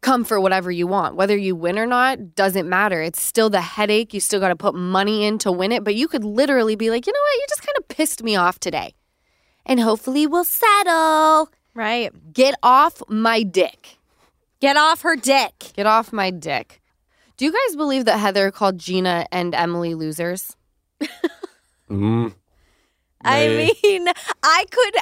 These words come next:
Speaker 2: I
Speaker 3: I could
Speaker 2: love
Speaker 3: see
Speaker 2: Heather.
Speaker 3: it.
Speaker 2: I could see her s-, maybe saying that, but not in, like, a passionate way or just, like, a, like, more of a fiery way, way, like an offended, like, when you're
Speaker 3: Yeah,
Speaker 2: hurt,
Speaker 3: like, when she
Speaker 2: you're
Speaker 3: was hurt.
Speaker 2: trying to hurt
Speaker 3: Yeah.
Speaker 2: someone else.
Speaker 3: Well, I don't care.
Speaker 2: Why
Speaker 3: They're
Speaker 2: do you not?
Speaker 3: losers.
Speaker 2: Yeah, I don't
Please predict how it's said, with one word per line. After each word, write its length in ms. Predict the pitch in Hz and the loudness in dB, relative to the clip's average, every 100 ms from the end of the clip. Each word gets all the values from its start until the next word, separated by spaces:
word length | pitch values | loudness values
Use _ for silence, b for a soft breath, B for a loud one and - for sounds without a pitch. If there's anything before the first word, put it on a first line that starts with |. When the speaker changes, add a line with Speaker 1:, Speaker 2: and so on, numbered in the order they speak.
| - | -2
Speaker 2:
I 120 | 277 | 0
Speaker 3:
I 80 | 392 | 0
could 100 | 453 302 | 2 4
Speaker 2:
love 180 | 339 | 4
Speaker 3:
see 160 | 359 285 | 4 4
Speaker 2:
Heather. 160 | 262 208 | 4 2
Speaker 3:
it. 80 | |
Speaker 2:
I 140 | 233 262 | 0 0
could 200 | 320 269 | -4 -8
see 300 | - 302 302 | -6 -2 0
her 160 | 285 | 2
s-, 160 | 269 262 b b b | 0 -4 b b b
maybe 380 | 262 285 320 330 | 0 0 0 -4
saying 300 | - 294 302 | 0 0 2
that, 180 | 311 302 | 0 0
but 100 | 269 | -2
not 300 | 254 240 254 | 0 2 2
in, 160 | 254 247 | -2 -2
like, 260 | 240 233 | -2 0
a 280 | 226 214 208 b b b b b | 2 2 0 b b b b b
passionate 640 | - 220 247 - 269 233 214 | -2 -2 -2 -4 -4 -4 -2
way 300 | 233 233 220 | 0 0 -2
or 80 | 220 | -4
just, 240 | 233 240 269 | -4 -2 -2
like, 180 | 233 | 0
a, 300 | - 220 202 - - | 0 0 0 -6 -4
like, 180 | 254 247 | -2 0
more 180 | 262 | 0
of 80 | 247 | 0
a 60 | 247 | -2
fiery 600 | - 247 214 220 196 175 | -2 0 0 -2 -6 -8
way, 340 | 175 131 101 - | -8 -10 -12 -12
way, 280 | 233 226 220 | 0 0 2
like 160 | 262 269 | -2 -2
an 100 | 294 | -4
offended, 640 | - - 311 302 285 208 | -4 0 0 0 -6 -4
like, 160 | 226 233 | -4 -2
when 140 | 262 | -2
you're 160 | 254 311 | 2 2
Speaker 3:
Yeah, 160 | 131 117 | 4 4
Speaker 2:
hurt, 160 | 285 | 4
Speaker 3:
like, 180 | 139 - | 2 2
when 120 | 147 143 | 0 2
she 120 | 156 | 2
Speaker 2:
you're 80 | 147 | 2
Speaker 3:
was 100 | - | 2
hurt. 80 | |
Speaker 2:
trying 260 | 269 254 269 | 2 0 -2
to 100 | 254 | -2
hurt 80 | 131 135 104 | 2 2 2
Speaker 3:
Yeah. 60 | 82 - | -2 -6
Speaker 2:
someone 340 | - 233 202 | -6 -4 -4
else. 200 | 147 87 - | -8 -8 0
Speaker 3:
Well, 120 | 135 | 2
I 60 | 131 | 2
don't 140 | 120 | 0
care. 180 | 107 107 | 2 4
Speaker 2:
Why 120 | 117 | 4
Speaker 3:
They're 80 | 117 | 4
Speaker 2:
do 60 | 110 | 4
you 80 | 104 | 2
not? 140 | - 214 | 2 -2
Speaker 3:
losers. 220 | - - - | -4 -8 0
Speaker 2:
Yeah, 280 | 247 196 - _ | 0 0 -6 _
I 120 | 277 | -2
don't 100 | 339 | 2